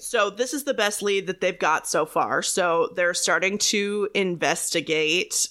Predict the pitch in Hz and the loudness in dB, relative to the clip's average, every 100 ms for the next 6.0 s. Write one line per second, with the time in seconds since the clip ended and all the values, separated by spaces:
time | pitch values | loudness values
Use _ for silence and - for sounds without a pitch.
0 | - 151 139 156 175 160 131 135 - 160 | -2 0 2 2 2 0 0 -2 -2 -2
1 | - 320 165 - - _ _ _ - - | 0 2 2 -2 -14 _ _ _ -8 -8
2 | - - - _ - - 220 254 320 349 | -12 -18 -20 _ -8 -2 2 2 2 2
3 | 370 381 392 _ _ 202 196 208 - 175 | 2 0 -4 _ _ -4 0 -2 0 2
4 | 175 214 247 262 262 311 311 - 233 175 | 2 2 2 0 0 -2 -2 0 2 2
5 | 175 214 233 - - 180 175 175 175 | 2 -2 -2 -4 -2 0 0 -2 -4